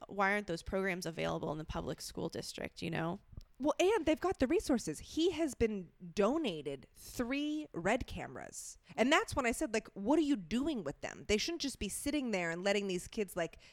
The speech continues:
Speaker 2: film some, you know, silly news show." Like, teach them. I do think it was too big of an undertaking to start on, only 'cause now he had to do post all summer by himself. So this, this year I was like, "You know, why don't you now start teaching them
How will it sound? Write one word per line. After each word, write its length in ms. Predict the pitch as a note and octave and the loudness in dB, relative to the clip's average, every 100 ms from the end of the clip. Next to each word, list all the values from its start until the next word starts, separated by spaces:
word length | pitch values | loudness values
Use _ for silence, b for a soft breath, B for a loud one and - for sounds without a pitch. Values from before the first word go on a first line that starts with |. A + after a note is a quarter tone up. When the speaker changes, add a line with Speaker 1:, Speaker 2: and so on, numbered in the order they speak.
| - | -20
Speaker 2:
film 380 | - A3 A3 G3+ | -4 -2 -2 -4
some, 480 | - F#3 E3+ D#3+ - | -2 -4 -4 -10 -6
you 140 | G3 | -2
know, 160 | F3 D3 | -2 -4
silly 640 | - - G#3 F#3+ F3+ E3 D3+ | -6 -2 0 2 0 -2 -4
news 400 | D#3+ A3+ C4 - | -4 -2 -2 -2
show." 440 | - B2+ D#2+ C#2+ B B - | -2 -2 -4 -8 B B -4
Like, 240 | A3+ - | -4 -4
teach 340 | - D#4 - | -2 0 0
them. 320 | A#3+ G#3+ F#3+ - | 0 2 0 0
I 100 | B3 | 0
do 200 | B3 F4 | 2 0
think 180 | F#4 D#4 | -2 -4
it 60 | G3+ | -4
was 100 | F3+ | -4
too 160 | - | -4
big 140 | F#3+ F3 | -2 0
of 80 | E3 | -2
an 80 | |
undertaking 640 | B2 E3 D3+ E3 D3+ D#3 D3+ | -2 -4 -4 -6 -6 -6 -6
to 60 | |
start 280 | D3+ D#3+ D3+ | -2 -2 0
on, 380 | C#3 C#3 E3 G#3 | -2 -2 -4 -4
only 220 | E3+ E3+ | -4 -4
'cause 180 | D#3 D3+ | -4 -6
now 160 | D#3 C#3 | -6 -6
he 120 | C#3+ | -6
had 200 | D3 D3+ | -6 -6
to 60 | C#3 | -6
do 100 | C#3 | -8
post 420 | - B2+ D3 C3 | -6 -6 -4 -6
all 120 | C3 | -4
summer 240 | D3 C#3 | -4 -4
by 100 | C#3 | -4
himself. 500 | C3+ C#3 C3 B2+ - B B B - | -4 -4 -4 -4 -6 B B B 0
So 160 | - A#3+ | 4 6
this, 340 | B3 - - | 4 0 -8
this 280 | G3 A3+ - | 0 2 4
year 120 | F#3+ | 2
I 40 | F3 | 2
was 100 | F3+ | 0
like, 160 | F#3+ | -6
"You 60 | D4 | -4
know, 180 | C#4+ B3+ | -2 0
why 200 | B3 D4 | 0 0
don't 120 | C#4+ | -2
you 100 | C#4+ | -2
now 220 | A#3+ G3 | -2 -2
start 300 | - F#3+ E3 | 0 -2 -2
teaching 480 | - G3+ F#3+ F3+ E3+ | -4 -4 -2 -2 -2
them 420 | D#3 D#3 D3+ | 0 -2 -4